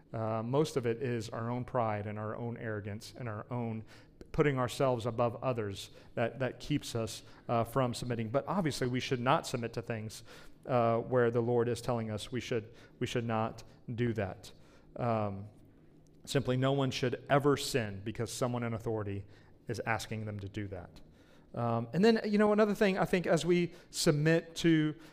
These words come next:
uh, authority, one of the things that just has to be present in our lives is actually walking in the authority God has given us. So there, there's just so many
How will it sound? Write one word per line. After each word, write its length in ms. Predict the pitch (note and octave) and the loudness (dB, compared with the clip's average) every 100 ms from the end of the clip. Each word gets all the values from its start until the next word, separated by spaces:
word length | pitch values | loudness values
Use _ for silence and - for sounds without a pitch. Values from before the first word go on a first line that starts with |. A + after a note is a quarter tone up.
| - - | -8 2
uh, 380 | C#3+ C#3 C3 - | 6 8 6 4
authority, 460 | C3+ - D3+ C#3+ | 0 4 6 6
one 200 | C#3+ E3+ | 4 0
of 80 | G#3+ | 0
the 60 | F#3+ | 2
things 220 | F#3+ D#3 | 0 2
that 120 | E3 | 0
just 180 | D3+ - | 0 -4
has 260 | E3+ E3+ - | -2 -2 -2
to 100 | D#3+ | -4
be 360 | - C#3+ D3+ | -4 -4 -4
present 680 | - - - E3 E3+ F#3 F3+ - | -6 -8 2 2 2 0 -4 -2
in 380 | D#3 D#3 D3+ D3 - - - | 0 0 0 -6 -14 -12 0
our 140 | C#3+ | 2
lives 560 | C3 C3+ B2+ A2+ A#2 - - - | 4 4 2 2 -2 -6 -14 -4
is 160 | D3+ C3+ | -2 0
actually 340 | D#3+ E3 F3 C#3+ | 0 0 0 0
walking 760 | B2+ C3 D3 F#3+ G3 G3 F3 - - | -2 0 2 2 2 0 -2 -4 2
in 300 | G#3+ A3 G3 | 4 4 4
the 140 | D#3+ | 6
authority 640 | C3 - C3+ A2+ G#2+ G2+ - | 4 2 0 0 -2 -6 -4
God 220 | A#2 A2 | -2 -2
has 160 | G#2 | -4
given 240 | - G2+ F#2 | -6 -6 -8
us. 320 | - - - - - - - - | -14 -16 -18 -20 -20 -20 -20 -10
So 260 | - F#3 F3 | 4 6 6
there, 260 | F#3 G3+ | 4 4
there's 180 | G3+ G3+ | 4 2
just 420 | G3+ F3 - - | 2 0 -4 -8
so 360 | - - G3+ G3+ | -8 2 4 6
many 460 | F#3+ F3 E3+ C#3 | 6 6 4 0